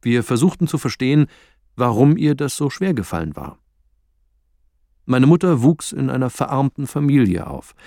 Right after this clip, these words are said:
Sie erinnerte sich, dass sie als Kind um dies und jenes gebeten hatte und von ihren Geschwistern immer ermahnt wurde: "Darum darfst du nicht bitten. Du weißt doch, dass wir arm sind.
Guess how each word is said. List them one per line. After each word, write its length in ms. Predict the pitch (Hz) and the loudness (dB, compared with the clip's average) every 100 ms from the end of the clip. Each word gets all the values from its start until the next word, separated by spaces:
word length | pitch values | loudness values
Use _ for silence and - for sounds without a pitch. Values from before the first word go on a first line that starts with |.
| - - - | -20 -20 -10
Sie 280 | 104 104 | -2 -2
erinnerte 460 | 117 131 139 127 117 | 0 2 2 2 0
sich, 320 | 107 135 - - | -2 -4 -6 -10
dass 220 | 120 110 | -8 -6
sie 120 | 123 | -4
als 180 | 110 - | -4 -6
Kind 280 | - 143 139 | -4 -2 -2
um 160 | 107 | -4
dies 280 | 90 117 139 | -2 -2 -2
und 160 | 117 104 | -4 -4
jenes 300 | 110 113 104 | 0 0 0
gebeten 540 | 117 104 120 135 113 | -4 -2 -2 -2 -2
hatte 360 | 117 - 147 147 | -2 -2 -2 -2
und 280 | 131 123 - | -2 -4 -6
von 240 | 127 127 | -8 -6
ihren 240 | 123 123 | -4 -4
Geschwistern 680 | 113 107 113 113 - 123 127 - | -4 -6 -4 -4 -2 -2 -2 -2
immer 280 | 113 123 | 0 0
ermahnt 480 | - 107 98 113 117 | 0 0 2 0 0
wurde: 300 | 123 120 131 - - - - _ - | 2 2 2 -2 -8 -20 -20 _ -6
"Darum 520 | 117 120 123 135 123 | -2 0 2 2 2
darfst 460 | 135 165 - - | -2 -2 -4 -6
du 120 | 113 107 | 0 2
nicht 280 | 90 - | 0 -4
bitten. 380 | - 80 73 - _ _ - | -14 -14 -16 -20 _ _ -4
Du 140 | 127 | 0
weißt 320 | 123 180 - | 2 0 0
doch, 120 | 175 151 | -4 -4
dass 200 | 143 - | -6 -6
wir 160 | 135 | -6
arm 220 | 151 185 | 0 0
sind. 340 | 98 80 - | 0 -4 -14